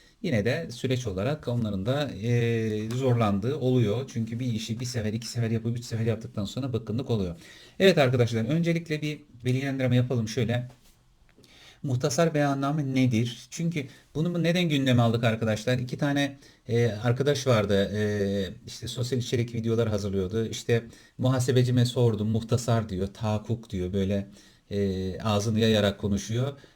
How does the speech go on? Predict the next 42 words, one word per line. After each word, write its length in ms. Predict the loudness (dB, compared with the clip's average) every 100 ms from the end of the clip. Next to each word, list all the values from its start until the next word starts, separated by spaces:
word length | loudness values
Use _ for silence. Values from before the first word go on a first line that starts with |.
| -6
ve 260 | 0 2 4
böyle 220 | 4 4
dalga 280 | 6 6 4
geçmişti. 580 | 2 0 -4 -6 -4
E, 260 | -4 -2 0 2 2 2 0 -2 -2
yani 300 | 2 4 4
bilenler 340 | 4 4 2
için 260 | 0 -2 -2
değil 220 | 0 2
de 240 | 2 2
bilmeyenler 460 | 0 2 4 4 2
için, 360 | 0 -4 -8 -10 _ _ -8
e, 100 | 0
veya 280 | 2 4 4
o 300 | 4 4 2
iki 260 | -2 0 0
arkadaş 380 | 0 0 0
için 260 | -2 -2 0
ben 200 | 0 0
bunu, 200 | -2 -4 -4
e, 540 | -2 -2 -4 -6 -2
buraya 220 | 4 4 4
koydum 280 | 2 2
arkadaşlar. 580 | 0 0 -4 -4 -4 -4 -6 -20 -20 -8
Muhtasar 520 | -4 -2 0 2 2
Gelir 380 | 2 2 4 4
Vergisi 340 | 4 0 -6
Kanunu 340 | 0 0 2 0
seksen 380 | 0 -2 -2 -2
dördüncü 340 | -2 -2 -4
maddesi 440 | -2 -2 -4 -6
uyarınca 360 | -2 -2 -2 -4
işverenler 580 | -4 0 2 2 0 0
veya 220 | 2 2
vergi 260 | 2 0 -4
ketins-, 560 | -4 -2 -4 -6 -10
kesintisi 500 | -6 -4 -4 -6 -2
yapmakla 480 | -2 -2 -4 -4 -2
yükümlü 480 | -2 -4 -6 -6 -4
olan 360 | -2 -2 -2
diğer 280 | -2 -2 -4
kişilerin 480 | -6 -6 -2 -2